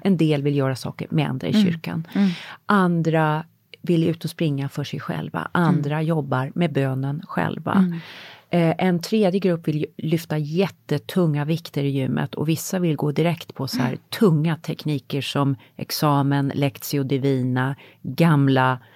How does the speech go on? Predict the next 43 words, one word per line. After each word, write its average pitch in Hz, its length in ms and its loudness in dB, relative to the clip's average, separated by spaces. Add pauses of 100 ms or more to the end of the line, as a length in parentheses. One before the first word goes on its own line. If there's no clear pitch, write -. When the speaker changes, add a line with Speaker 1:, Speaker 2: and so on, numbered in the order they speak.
(680)
Speaker 1:
beprövade, 135 640 2
jätteintressanta, 135 840 -2
men 156 120 2
sofistikerade 165 720 -2
tekniker. - 180 -6
Speaker 2:
Som 262 140 10
du 294 60 6
också 320 260 2
skriver 147 380 2
om. 131 220 2
Speaker 1:
Jag 185 100 6
Speaker 2:
Det 196 40 6
Speaker 1:
skriver 247 260 6
Speaker 2:
var 262 80 8
Speaker 1:
om, 165 80 4
Speaker 2:
väldigt 220 640 4
Speaker 1:
ja. - 40 -8
Speaker 2:
spännande. 143 500 6
Speaker 1:
Ja, 151 60 6
väldigt 165 320 6
Speaker 2:
Hur 175 60 0
man, 175 100 4
Speaker 1:
spännande, 147 460 2
Speaker 2:
ja. 151 240 4
Speaker 1:
ja. 262 60 -12 (420)
Och - 240 0
andra 170 460 4
vill 269 320 4
hålla 294 220 2
på 320 120 -4
med 320 140 4
lätta 285 320 0
vikter 233 580 0
och 226 140 4
känna 208 360 4
sig 208 160 -2
för 190 120 0
Speaker 2:
Mm. 180 80 6
Speaker 1:
att 165 60 -2
bygga 165 220 -2
upp 165 120 -6
styrkan 143 520 -2
där. 131 360 -2